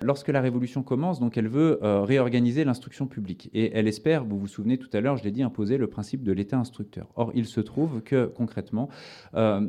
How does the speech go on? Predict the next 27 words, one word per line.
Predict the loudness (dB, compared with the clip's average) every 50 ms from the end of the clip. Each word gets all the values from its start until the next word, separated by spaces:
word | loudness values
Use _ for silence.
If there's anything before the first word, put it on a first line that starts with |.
| 0 2
il | 2 2
va | 2 2
falloir | 2 2 4 4
attendre | 4 4 2 0 -2 -4 -2 -2 -2 0 0 0 0
l'automne | 2 2 0 0 2 2 2 2 2 0
dix-sept | -2 -6 -8 -6 -6 -6 -4
cent | -4 -6 -6
quatre-vingt-treize | -6 -6 -4 -2 -2 0 0 -2 -4 -4 -2 0 0 0 -2
pour | -4 -12 -14 -6 -4
que | -2
la | 0 0 -2 -4
première | -4 -2 0 0 2 2 0 2
loi | 2 4 4 4 2
scolaire | 2 -2 -4 -2 0 0 0 0 -2
soit | -4 -6 -4 -2 -2
adoptée | -2 -2 -4 -4 -4 -6 -6
par | -4 -4 -4
les | -2 -2 0
révolutionnaires, | 0 0 0 0 -2 -2 -4 -4 -2 0 2 2 2 0 -2 -6 -16 -20 -20 -20 -20 _
première | -6 -2 0 0 2 2
loi | 4 4 4 4 2
pour | 0 -2 2 4
réorganiser | 4 4 4 4 4 4 4 4 4 2 0 -2
concrètement | -2 -4 -4 -2 -4 -4 -2 0 0 2
l'instruction | 2 0 -2 -4 -10 -12 -8 -6 -6 -6
publique, | -4 -6 -4 -2 -2 -2 -2 -4 -10 -20 -20 -20 -20 -6 2 4
euh, | 6 6 6 6 4